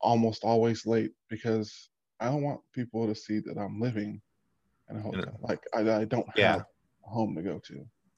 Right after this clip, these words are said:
Speaker 2: Yeah, I get that.
Speaker 1: So <laughs> I, I just,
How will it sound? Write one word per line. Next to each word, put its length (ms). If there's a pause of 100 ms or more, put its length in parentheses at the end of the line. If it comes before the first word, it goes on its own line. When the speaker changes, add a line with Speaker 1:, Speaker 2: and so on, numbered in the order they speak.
(520)
Speaker 2:
Yeah, 140
I 60
get 200
that. 240 (520)
Speaker 1:
So 200
<laughs> 920
I, 300 (340)
I 120
just, 260